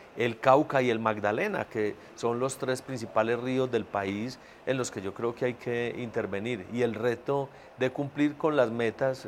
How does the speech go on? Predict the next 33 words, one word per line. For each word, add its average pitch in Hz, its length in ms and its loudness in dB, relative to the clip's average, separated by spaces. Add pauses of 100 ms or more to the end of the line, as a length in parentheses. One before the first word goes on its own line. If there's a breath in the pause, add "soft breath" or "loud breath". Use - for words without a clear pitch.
de 110 100 4
la 107 140 4
Ley 107 260 0 (400 loud breath)
de 131 80 6
Acción 131 280 2
Climática, 131 720 0
que 104 420 0
es 107 360 0 (280 loud breath)
buscar 131 540 4 (480)
que 131 400 4 (160)
la 110 220 2
temperatura 110 760 0 (320 loud breath)
no 127 180 4
pase 131 300 2
de 117 80 2
uno 110 240 -2
punto 107 380 -4
cinco 127 580 -4
al 104 140 0
dos 98 160 -4
mil 101 200 -8
treinta 113 380 -4
y 113 80 -2
uno, 135 240 -2
buscar 104 560 0 (260 loud breath)
contener 113 600 2
la 123 100 6
deforestación, 104 1000 -2 (320 loud breath)
eh, 113 160 2
poder 123 360 2
ayudar 113 400 2
a 120 120 2
pasar 107 520 0